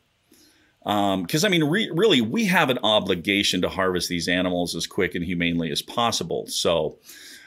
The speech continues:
um, so that's all why we kind of, you know, feel that way.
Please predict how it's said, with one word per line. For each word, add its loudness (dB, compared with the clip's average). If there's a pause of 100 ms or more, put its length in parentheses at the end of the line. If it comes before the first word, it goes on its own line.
(120)
um, 0
so 2
that's 4
all 6
why 2
we 2
kind 0
of, 2
you 0
know, 2
feel 0
that 2
way. 0